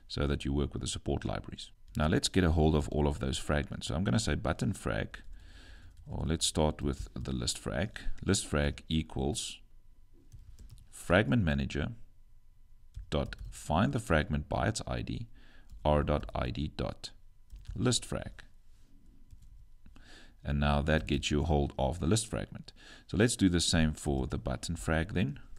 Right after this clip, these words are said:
It's also fragment manager dot find the fragment by its I D, R dot I D dot button frag.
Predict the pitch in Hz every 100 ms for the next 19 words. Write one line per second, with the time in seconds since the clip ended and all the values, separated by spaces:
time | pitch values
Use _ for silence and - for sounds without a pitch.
0 | - - 73 71 58 - 78 87 87 85
1 | 85 82 92 110 113 - - - - -
2 | - - 71 62 - - - - 78 85
3 | 95 98 110 - 82 80 78 78 62 52
4 | - - 87 95 107 127 - - - -
5 | - - 69 73 78 - 69 69 71 67
6 | 65 60 - - - - - - - -
7 | - - - 101 - 67 - - -